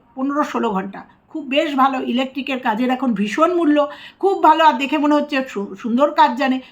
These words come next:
সব ঠিক আছে। দোকানটা চালাতে গেলে তাহলে এই এত দূর এখান থেকে ওখানে,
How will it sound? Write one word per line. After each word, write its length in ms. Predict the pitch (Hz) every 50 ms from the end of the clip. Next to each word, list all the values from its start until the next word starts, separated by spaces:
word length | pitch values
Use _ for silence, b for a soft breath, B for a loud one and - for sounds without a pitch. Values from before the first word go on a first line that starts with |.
| b b
সব 200 | - - 277 294 294 -
ঠিক 160 | - 254 -
আছে। 240 | 247 208 196 208 185 B B B B B B B 202
দোকানটা 460 | 240 294 285 339 359 359 349 381 370
চালাতে 360 | 370 - 285 294 294 302 339
গেলে 240 | 285 349 381 440 427
তাহলে 240 | - 294 285 302 320
এই 340 | 311 320 339 339 339 - -
এত 260 | - 294 302 294 359
দূর 300 | 381 359 381 381 381 294
এখান 360 | - - 277 - 359 339 330
থেকে 240 | 269 339 - 339 320
ওখানে, 460 | 285 254 - 277 339 339 311 254 220